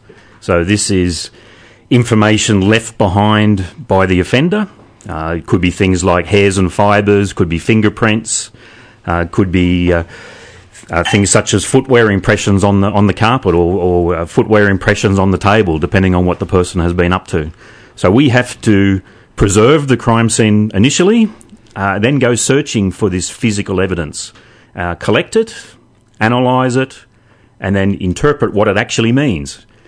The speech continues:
uh, to not only show what might have taken place, but ultimately to find evidence that could link to the actual offender.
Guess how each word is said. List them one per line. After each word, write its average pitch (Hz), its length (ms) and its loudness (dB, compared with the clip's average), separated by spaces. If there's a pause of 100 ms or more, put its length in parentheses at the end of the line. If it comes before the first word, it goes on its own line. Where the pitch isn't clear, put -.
(160)
uh, 92 200 -4
to - 120 -2
not 117 200 2
only 101 600 -2 (280)
show 104 640 0
what 101 280 -4
might 98 220 0
have 90 160 -4
taken 87 340 -2
place, 120 640 -6 (320)
but 104 140 0
ultimately 104 560 0
to 90 100 -4
find 92 300 -2
evidence 95 360 -2
that 98 140 -4
could 110 300 -2
link 110 400 -4
to 101 260 0
the 92 140 -2
actual 95 320 -6
offender. 87 400 -6